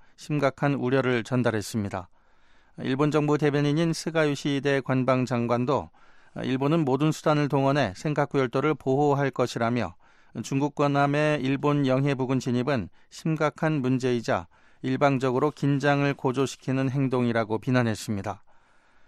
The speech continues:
그러나 중국 국방부는 자국 해군이 갸오이다오 해역을 항해할 전적인 권한을 갖고 있다며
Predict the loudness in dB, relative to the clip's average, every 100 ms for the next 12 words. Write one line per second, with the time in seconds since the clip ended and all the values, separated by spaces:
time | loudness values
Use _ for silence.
0 | -20 -14 -10 -2 2 2 2 2 0 -2
1 | 0 0 0 0 0 0 -2 -2 -2 -2
2 | 0 0 -2 -6 -18 -20 -2 2 4 2
3 | 2 2 4 4 2 0 0 0 0 0
4 | 0 -2 0 0 2 0 0 -2 -2 0
5 | 0 0 -2 0 0 2 0 -2 -2 -2
6 | 0 0 0 -2